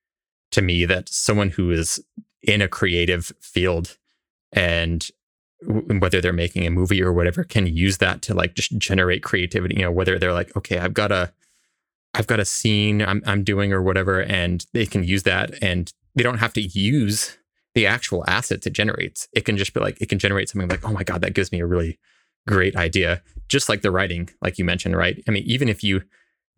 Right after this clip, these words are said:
in, in Lex or Jasper or whatever, even if you don't use the text itself,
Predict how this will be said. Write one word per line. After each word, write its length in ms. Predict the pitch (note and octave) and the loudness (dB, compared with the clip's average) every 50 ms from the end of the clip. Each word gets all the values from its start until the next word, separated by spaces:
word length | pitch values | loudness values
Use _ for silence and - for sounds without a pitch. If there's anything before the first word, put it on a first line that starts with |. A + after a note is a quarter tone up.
| - - - | -12 -4 0
in, 500 | G#2 G2+ G2 F#2+ F#2 F#2 G#2 - - - | 0 2 2 2 2 0 -2 -4 -4 -2
in 120 | - F2 | -2 0
Lex 340 | E2+ F#2 F#2+ - - - - | 2 0 0 -2 -4 -8 -6
or 200 | - - F#2+ E2+ | -2 0 0 2
Jasper 320 | E2 F2+ F2+ F2+ - A2 F#2+ | 2 0 0 0 -2 0 0
or 80 | F#2 | 2
whatever, 220 | F#2 F2 F#2 F2+ - | 2 2 0 0 0
even 220 | - A2 B2+ C#3 | 0 0 0 0
if 100 | A2+ - | 0 0
you 80 | G#2 F#2 | -2 0
don't 240 | F2 G#2 A2 A2+ | 0 0 0 0
use 320 | - F#2+ G2 B2+ D#3+ D3+ - | -2 0 0 0 0 0 0
the 80 | A#2+ | -2
text 360 | A2+ - - - - - - - | -2 0 -2 -2 -2 -4 -6 -4
itself, 480 | - - - C#3 - - - - - | -4 -2 0 0 -2 -2 -6 -12 -18